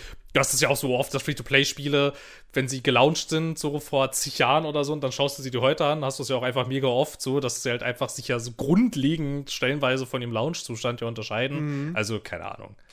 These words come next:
Speaker 1: Weiß ich nicht. Oh, ich hab mir grad noch mal einen Trailer angeguckt. Das sieht schon ganz schön geil aus.
Speaker 2: The Finals.
Speaker 1: Das The Finals.
Speaker 2: Ja,
Speaker 1: Ja, das sieht schon
Speaker 2: ja,
Speaker 1: ganz schön,
Speaker 2: ja.
Speaker 1: das sieht echt richtig geil aus. Oh, da hätte ich echt auch mega Lust drauf.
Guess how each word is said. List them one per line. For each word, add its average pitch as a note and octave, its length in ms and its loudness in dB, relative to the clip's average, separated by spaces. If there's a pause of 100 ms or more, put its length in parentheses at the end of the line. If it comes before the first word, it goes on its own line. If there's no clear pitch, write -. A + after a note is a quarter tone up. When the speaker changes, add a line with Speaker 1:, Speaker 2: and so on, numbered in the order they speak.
(300)
Speaker 1:
Weiß - 220 -12
ich - 80 -14
nicht. - 220 -20 (960)
Oh, D#3 100 4
ich C3+ 60 4
hab - 60 2
mir A2+ 80 -4
grad G#2 140 -4
noch D#3+ 80 -2
mal F3+ 80 4
einen F3+ 80 -2
Trailer D3 280 6
angeguckt. G#2+ 360 -8
Das - 60 -12
sieht - 120 -14
schon D#3+ 100 -6
ganz F3+ 140 -4
schön A3 80 -6
geil A2 240 0
aus. F#2+ 320 -8 (1800)
Speaker 2:
The D3+ 60 -8
Finals. E3+ 380 6
Speaker 1:
Das G2 200 -4 (100)
The - 60 -20
Finals. G2 500 -6
Speaker 2:
Ja, E3 60 2 (400)
Speaker 1:
Ja, C3+ 140 -2
das - 140 -8
sieht C#3+ 120 0
schon C#3 100 2
Speaker 2:
ja, C#3 60 2
Speaker 1:
ganz C3+ 140 -4
schön, B2+ 100 -2
Speaker 2:
ja. B2+ 80 0
Speaker 1:
das B2 100 -2
sieht - 140 -12
echt - 180 -10
richtig - 260 -14
geil A#1 240 -10
aus. - 360 -12 (1080)
Oh, G#2+ 120 -10
da F#2+ 160 -8
hätte G2 100 -12
ich - 100 -10
echt - 140 -10
auch A#2+ 140 -14
mega G#2+ 880 -6
Lust G2+ 340 -8
drauf. G#2 180 -6